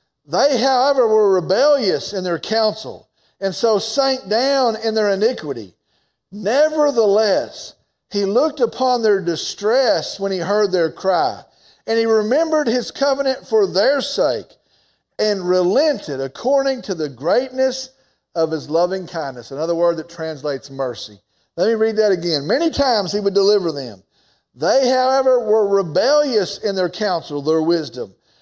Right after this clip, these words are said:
and so sank down in their iniquity. Nevertheless, he looked upon their distress when he heard their cry, and he remembered his covenant for their sake, and relented according to the greatness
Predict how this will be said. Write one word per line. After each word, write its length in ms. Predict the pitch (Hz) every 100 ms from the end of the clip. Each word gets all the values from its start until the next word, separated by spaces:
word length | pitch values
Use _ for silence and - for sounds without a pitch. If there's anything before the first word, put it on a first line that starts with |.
| _ -
and 180 | 202
so 220 | - 226 196
sank 420 | - 262 262 196
down 400 | 226 294 294 269
in 160 | 254
their 160 | 254 233
iniquity. 720 | 214 226 302 226 160 110 90 _ _ _ _ _ _ _
Nevertheless, 1200 | 131 160 262 285 294 285 262 190 135 - - -
he 120 | 185
looked 260 | 180 226 220
upon 320 | 190 214 208
their 140 | 202 180
distress 600 | 165 - 190 226 233 -
when 120 | 190
he 80 | 156
heard 320 | 160 220 233
their 160 | 214 196
cry, 480 | - 147 123 98 - _ _ _ _
and 160 | 196 196
he 80 | 185
remembered 640 | 175 175 233 330 311 294
his 180 | 269 -
covenant 500 | - 226 175 156 143
for 140 | 160
their 300 | 143 175 226
sake, 500 | 190 - 123 110 - _ _ _ _ -
and 220 | 180 160
relented 600 | 156 151 233 269 285 277
according 480 | 170 - 214 208 190
to 120 | 175
the 140 | 151
greatness 800 | 131 151 220 185 123 120 117 -